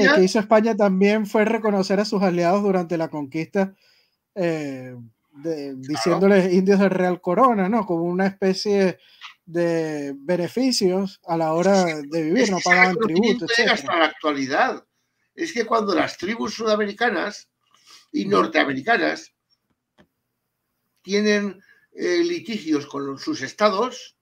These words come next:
Speaker 1: ellos vienen a Sevilla, al archivo de Indias, para
Speaker 2: Sí.
Speaker 1: recuperar sus docu-, sus
Speaker 2: Sacan los
Speaker 1: documentos.
Speaker 2: títulos de tierra, claro.
Speaker 1: Exactamente. De eso se están valiendo.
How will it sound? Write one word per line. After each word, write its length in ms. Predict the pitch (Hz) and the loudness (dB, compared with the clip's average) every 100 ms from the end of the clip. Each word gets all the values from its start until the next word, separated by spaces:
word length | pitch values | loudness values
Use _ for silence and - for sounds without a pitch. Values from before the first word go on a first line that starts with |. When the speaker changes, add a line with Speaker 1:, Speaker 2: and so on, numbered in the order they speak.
| _ _ _ _ _ _ - - | _ _ _ _ _ _ -16 -6
Speaker 1:
ellos 320 | 180 240 196 | -4 -4 -4
vienen 260 | 240 269 180 | -2 -2 -2
a 60 | |
Sevilla, 640 | 143 143 151 208 175 180 - - | -2 -4 -4 -4 -2 -4 -6 -14
al 140 | - 151 | -6 -2
archivo 440 | - - 214 202 | -4 -4 -2 -2
de 80 | 180 | -2
Indias, 560 | 208 208 175 247 - - _ _ - | -2 -2 0 -2 -6 -16 _ _ -2
para 260 | 185 175 | 0 0
Speaker 2:
Sí. 60 | 208 | -2
Speaker 1:
recuperar 460 | 175 147 160 214 | -6 -4 -2 -2
sus 220 | 214 233 202 | -6 -8 -4
docu-, 200 | 208 156 | -4 -4
sus 80 | |
Speaker 2:
Sacan 380 | 170 175 196 208 | -4 0 2 4
los 120 | 208 | 2
Speaker 1:
documentos. 20 | 196 | 2
Speaker 2:
títulos 320 | 196 208 190 | 2 2 2
de 100 | 170 | 2
tierra, 200 | 220 220 _ - | -2 -6 _ -20
claro. 220 | 180 - _ - | -18 -20 _ -8
Speaker 1:
Exactamente. 1080 | 170 160 202 208 151 127 120 110 107 104 _ _ _ _ _ _ _ _ _ _ _ _ _ _ | -6 -4 -2 -2 -4 -10 -10 -16 -20 -20 _ _ _ _ _ _ _ _ _ _ _ _ _ _
De 220 | 135 170 | -6 -2
eso 180 | 262 269 | -2 -4
se 100 | 220 | -6
están 300 | 208 170 156 | -6 -4 -2
valiendo. 600 | 135 120 120 113 110 107 | -2 -6 -12 -16 -18 -20